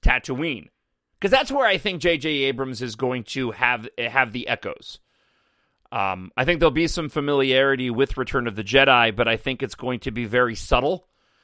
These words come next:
I don't think J J is going to be as, oh, echoey is not the right word, but I don't, you know, a lot of people, we talked about this before, they talked about how The Force Awakens was very reminiscent of the original trilogy in a lot of different ways, and I agree.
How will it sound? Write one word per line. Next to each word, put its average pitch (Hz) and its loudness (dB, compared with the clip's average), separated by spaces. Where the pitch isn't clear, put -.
I 131 0
don't 135 2
think 135 -4
J 131 2
J 123 0
is 110 -6
going 120 -6
to - -6
be 123 -2
as, 113 0
oh, 131 4
echoey 139 2
is 110 -6
not 117 -6
the 110 -2
right 101 -4
word, 95 -6
but 127 0
I 135 4
don't, 151 0
you 135 -6
know, 98 -8
a 139 2
lot 196 4
of 185 2
people, 165 0
we 131 -6
talked 120 -2
about 104 -6
this 98 -12
before, 190 0
they 143 -4
talked 107 -4
about 107 -2
how 107 0
The 95 -6
Force 101 -6
Awakens 127 -2
was 107 -10
very 104 -2
reminiscent 98 -6
of 90 -6
the 92 -6
original 95 -10
trilogy 147 -4
in 135 -10
a 127 -8
lot 127 -6
of 117 -14
different - -14
ways, 107 -6
and 98 -12
I 95 -10
agree. 127 -2